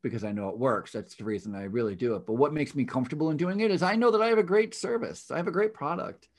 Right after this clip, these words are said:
And my product and my service helps a lot of people. And most of the time, I'm not calling, "Hey, buy from me." I'm calling, "Did you know that this product or this service exists?"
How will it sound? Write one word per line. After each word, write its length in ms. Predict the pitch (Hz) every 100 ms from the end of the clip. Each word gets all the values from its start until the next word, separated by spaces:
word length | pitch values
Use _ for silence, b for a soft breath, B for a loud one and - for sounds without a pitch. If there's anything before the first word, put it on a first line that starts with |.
| b b b b
And 220 | 147 156
my 200 | 139 156
product 420 | 180 175 160 160 156
and 80 |
my 120 | 139 160
service 340 | 139 123 131
helps 260 | 143 139 165
a 60 |
lot 240 | 135 131 131
of 80 |
people. 440 | 151 165 - 82 b b b -
And 220 | 156 147 _ _ _ -
most 360 | 123 160 247 415
of 60 |
the 60 | 381
time, 260 | 170 151 165
I'm 100 | 427
not 180 | 415
calling, 280 | - 156 123
"Hey, 140 | 123 135
buy 300 | 127 127 120
from 200 | 104 95
me." 240 | 139 170 b b
I'm 80 | 147
calling, 240 | 185 190 165
"Did 140 | 160
you 100 | 254
know 220 | 254 254
that 160 | 214 214
this 120 | 190
product 380 | - 185 180 180
or 40 |
this 180 | 165 175
service 340 | 175 170 165 165
exists?" 480 | 135 170 - -